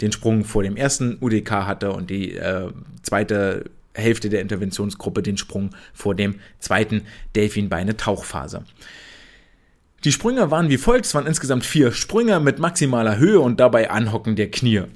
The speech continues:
Also relativ einfach gemacht von der, äh, von der Durchführung her und vom Experiment her. Und entsprechend kurz halten wir auch die Auswertung, weil die kann man nämlich auch ziemlich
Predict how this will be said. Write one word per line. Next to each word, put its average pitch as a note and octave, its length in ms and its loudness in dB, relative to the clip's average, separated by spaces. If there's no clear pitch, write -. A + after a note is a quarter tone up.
Also D3 200 2
relativ A2+ 400 -2
einfach G#2+ 320 -4
gemacht F#3+ 340 -2
von B2 180 -2
der, G2+ 840 -2
äh, - 20 -14
von - 160 -4
der G2 100 0
Durchführung C#3 460 4
her B2+ 160 0
und A2 160 -2
vom G#2+ 160 -4
Experiment C#3 500 -2
her. B2+ 200 0
Und B2 160 0
entsprechend A#2+ 520 -4
kurz A3+ 360 0
halten F#3+ 260 2
wir C3 160 -2
auch D3 140 -4
die - 180 -4
Auswertung, D3+ 680 0
weil D3+ 160 2
die C3 160 -4
kann F3+ 120 -2
man E3 120 0
nämlich B2+ 240 -4
auch A2 120 -6
ziemlich D3 480 -4